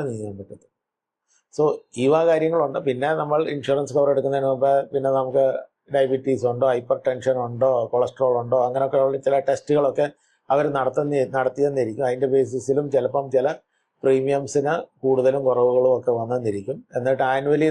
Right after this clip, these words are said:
നമ്മൾ നമ്മുടെ ഹെൽത്തിനെ എങ്ങനെ കീപ്പ് അപ്പ് ചെയ്യുന്നു, അല്ലെങ്കിൽ എക്സർസൈസ് ചെയ്യുന്നുണ്ടോ, അതോ പുഷപ്സ് ചെയ്യുന്നുണ്ടോ, ഇങ്ങനെയൊക്കെയുള്ള പ്രൂഫ് കൊടുത്ത് ഡയറ്റിങ്ങും നല്ലപോലെയൊക്കെ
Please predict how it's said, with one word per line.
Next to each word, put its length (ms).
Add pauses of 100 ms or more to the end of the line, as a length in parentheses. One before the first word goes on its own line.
നമ്മൾ 220 (500)
നമ്മുടെ 260
ഹെൽത്തിനെ 400 (140)
എങ്ങനെ 220 (100)
കീപ്പ് 300
അപ്പ് 160
ചെയ്യുന്നു, 280
അല്ലെങ്കിൽ 300
എക്സർസൈസ് 600
ചെയ്യുന്നുണ്ടോ, 800 (640)
അതോ 160 (320)
പുഷപ്സ് 400
ചെയ്യുന്നുണ്ടോ, 520
ഇങ്ങനെയൊക്കെയുള്ള 560
പ്രൂഫ് 360
കൊടുത്ത് 300 (180)
ഡയറ്റിങ്ങും 600
നല്ലപോലെയൊക്കെ 440